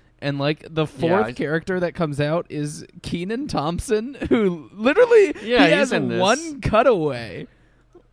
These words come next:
Speaker 1: where he's just
Speaker 2: Yeah.
Speaker 1: like, "Huh." <laughs> And he
Speaker 2: Oh, I could continue watching. Okay.
Speaker 1: Yeah, so you gotta, you gotta watch this.
Speaker 2: I got a while, yeah. All right, I'm watching it now. Yeah, everyone's dancing.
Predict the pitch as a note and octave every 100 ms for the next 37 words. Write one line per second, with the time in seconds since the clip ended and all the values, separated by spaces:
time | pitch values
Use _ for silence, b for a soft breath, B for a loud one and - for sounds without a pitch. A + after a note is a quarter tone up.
0 | _ G#3+ G3+ F#3+ G3+ F#3+ - F#3 D#3 C3
1 | - _ _ - D#4 D#3 - - B B
2 | B B B _ F#3 F#3 F3 F#2+ - _
3 | A#2+ B2+ B2 A2+ - B2 A2 A2+ A#2 -
4 | F#2 F#2 _ _ C3 G2+ B2 G2+ F2+ -
5 | - B2+ B2+ G3 F#3+ B2 A2+ A2+ _ _
6 | _ _ _ D3+ F3 C#3+ B2 A#2+ - -
7 | F#2+ F#2 _ _ - C3 C#3+ G#2+ G#2+ B2
8 | G#2+ F#2+ F#2 _ - A2 G#2+ F#2+ F#2 _
9 | _ _ _ _ _ _ _ A2+ A#2 A#2+
10 | A#2 A#2 A2+ G#2+ G#2+ G#2+ A2 - - _
11 | _ _ _ _ _ _ _ _ _ _
12 | _ _ _ _ _ _ _ A#2 A2+ A2
13 | B2 B2+ A#2 A#2 A#2 - B2 B2